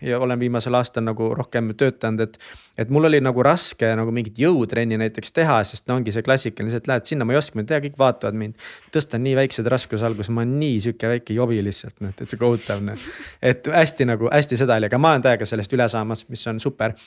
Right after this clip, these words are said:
Nii et, äh, igast sporti teinud ja mulle alati meeldinudki nagu meeskonnaspordid.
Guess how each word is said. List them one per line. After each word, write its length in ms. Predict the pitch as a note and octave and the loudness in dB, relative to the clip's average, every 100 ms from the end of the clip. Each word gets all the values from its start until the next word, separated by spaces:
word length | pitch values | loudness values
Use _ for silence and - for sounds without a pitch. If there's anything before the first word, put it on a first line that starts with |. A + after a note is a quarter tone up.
| - - - | -20 -20 -6
Nii 40 | C3+ | -4
et, 200 | C3 - | -4 0
äh, 200 | B2+ A#2+ | 2 2
igast 340 | F#3+ G3+ E3 - - | 4 4 4 -4 -10
sporti 500 | - F3 F3 - B2+ | -2 -2 -2 -4 0
teinud 360 | F3+ F3 A2+ | 2 2 0
ja 80 | A#2 | 0
mulle 180 | B2+ D#3+ | 2 0
alati 220 | C#3+ A#2+ | 0 -2
meeldinudki 600 | B2+ B2 G#2+ G#2 - G#2+ | 0 -2 -2 -6 -4 -4
nagu 520 | G#2 G2+ G#2 G2+ G2+ - _ _ _ _ _ - - | -4 -4 -4 -4 -4 -8 _ _ _ _ _ -12 0
meeskonnaspordid. 1000 | D3+ F3+ - - G#2+ G#2+ C3 A#2+ G#2 G#2 | 4 4 2 -4 -4 -2 0 0 -2 -8